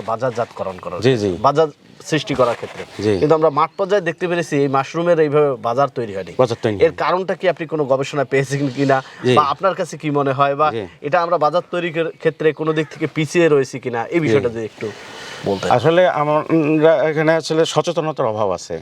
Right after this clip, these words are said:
Speaker 2: মানুষ আসলে জানে না আসলে এই সবজিটা খেলে কি উপকার আছে। এটা ব্যাপকভাবে যদি সচেতনতা সৃষ্টি করা যায়, আমার মনে হয়, এ, মানুষ এটা কিনবে। এটা তো খুব অর্গানিক একদম, এখানে কোনো কেমিক্যাল ইউজ করা হয়নি। এটা শুধুমাত্র ক্ষতিকর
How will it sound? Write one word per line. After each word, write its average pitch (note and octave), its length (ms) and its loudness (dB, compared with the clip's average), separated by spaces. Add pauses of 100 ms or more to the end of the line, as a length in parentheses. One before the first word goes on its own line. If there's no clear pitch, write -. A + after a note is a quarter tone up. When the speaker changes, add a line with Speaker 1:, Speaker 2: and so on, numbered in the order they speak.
Speaker 2:
মানুষ C3 340 -2
আসলে C#3 220 -2
জানে B2 260 0
না C#3+ 140 0
আসলে C3 420 -2
এই B2 140 0
সবজিটা A#2+ 520 0 (280)
খেলে B2 220 2
কি C#3+ 280 -2 (100)
উপকার G#2+ 380 0
আছে। - 220 -4 (580)
এটা D#3 300 4
ব্যাপকভাবে D#3 440 4
যদি D#3 140 2
সচেতনতা C#3 520 -4
সৃষ্টি C#3+ 280 -4
করা C#3 200 2
যায়, D#3 120 2
আমার C3+ 180 -2
মনে B2+ 180 -6
হয়, B2+ 160 -2
এ, A#2 140 -4
মানুষ A2+ 380 -4
এটা G#2+ 160 2
কিনবে। F2 480 -4 (280)
এটা E3 180 4
তো D#3 200 4
খুব E3+ 220 4
অর্গানিক C#3+ 400 2
একদম, F2 380 -4 (260)
এখানে E3 240 2
কোনো D#3+ 160 0
কেমিক্যাল D#3+ 400 0
ইউজ C#3 180 -4
করা A2+ 180 0
হয়নি। F2+ 360 -6
এটা D#3 260 0
শুধুমাত্র E3+ 480 -2 (160)
ক্ষতিকর G3 600 4